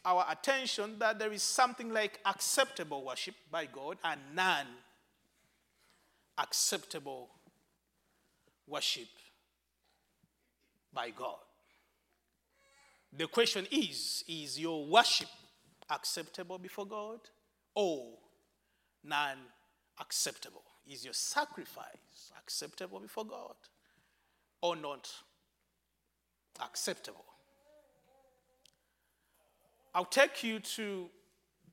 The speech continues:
the second group, still in the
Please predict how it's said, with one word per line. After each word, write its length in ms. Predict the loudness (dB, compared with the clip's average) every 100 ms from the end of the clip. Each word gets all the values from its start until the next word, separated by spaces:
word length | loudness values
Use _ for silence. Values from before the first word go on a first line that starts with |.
| _ _ _ _ _ _ _
the 80 | -2
second 500 | 4 4 4 2 -2
group, 240 | -8 -10 -10 _ _ _ _ _ _ _ _ _ _ _ _ _ _ _ _
still 440 | -14 -12 -4 -2 -2
in 300 | -4 -6 -4
the 320 | -4 -4 -8